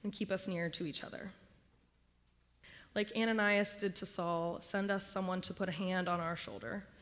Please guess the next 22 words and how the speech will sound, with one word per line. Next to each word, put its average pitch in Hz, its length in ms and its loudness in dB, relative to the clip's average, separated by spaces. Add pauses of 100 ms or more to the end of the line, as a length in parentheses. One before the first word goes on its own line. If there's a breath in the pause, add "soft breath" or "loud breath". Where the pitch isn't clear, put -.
(300 loud breath)
when 220 120 0
we 220 140 4
need 202 200 4
it, 196 160 4
and 190 140 0
likewise 175 680 0
show 175 160 0
us 160 160 -4
people 175 640 -2
to - 80 -6
be 175 140 -2
near 160 200 -2
to - 220 -10
us. - 340 -10 (2000 loud breath)
Show 240 240 4
us 247 140 2
what 277 100 6
it 262 100 2
means 220 420 2
to 196 100 -2
be 190 240 -2
peacemakers - 880 -6